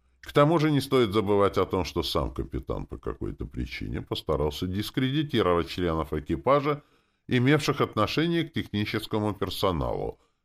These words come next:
и уже только поэтому стоило бы задуматься.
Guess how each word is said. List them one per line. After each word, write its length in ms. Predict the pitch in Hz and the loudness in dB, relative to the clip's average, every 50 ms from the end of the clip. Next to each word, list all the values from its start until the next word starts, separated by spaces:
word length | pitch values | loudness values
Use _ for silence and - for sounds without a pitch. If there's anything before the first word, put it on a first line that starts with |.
| _ _ | _ _
и 80 | 50 50 | -8 -6
уже 260 | 53 58 60 62 58 | -6 -4 -4 -6 -6
только 360 | - - 64 58 65 - - | -4 -4 -6 -6 -4 -8 -10
поэтому 580 | - - 82 85 82 85 85 - 85 67 62 62 | -4 0 2 2 2 2 2 0 -2 -4 -2 -4
стоило 400 | - - 71 64 53 50 52 52 | -4 -4 -2 -2 -2 -2 -6 -6
бы 140 | 50 57 | -6 -6
задуматься. 680 | 58 67 76 73 65 55 50 50 - - - - 52 - | -4 -2 -2 -2 -2 -4 -8 -8 -12 -12 -10 -10 -10 -10